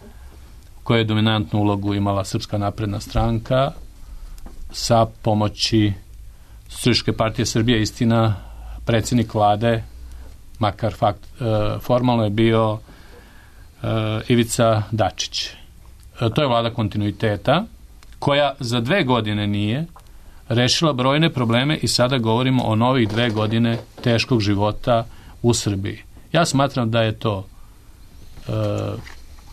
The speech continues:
predugo, pre svega iz razloga što najvažniji problemi ekonomske prirode u Srbiji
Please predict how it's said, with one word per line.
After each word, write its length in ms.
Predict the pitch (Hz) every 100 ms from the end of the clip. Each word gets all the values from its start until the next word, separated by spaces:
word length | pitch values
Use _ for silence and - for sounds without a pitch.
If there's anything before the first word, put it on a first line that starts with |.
| - -
predugo, 560 | 131 120 120 135 180 240 - - - - - - -
pre 140 | 156
svega 300 | - 143 147
iz 100 | 131
razloga 400 | 113 110 131 135
što 240 | - - 107
najvažniji 920 | 113 143 170 170 117 117 123 139 127
problemi 680 | 113 104 110 110 117 131 131 - - - - - - - -
ekonomske 560 | 143 139 113 98 113
prirode 420 | 113 110 117 120
u 60 | 104
Srbiji 520 | - - 113 123 113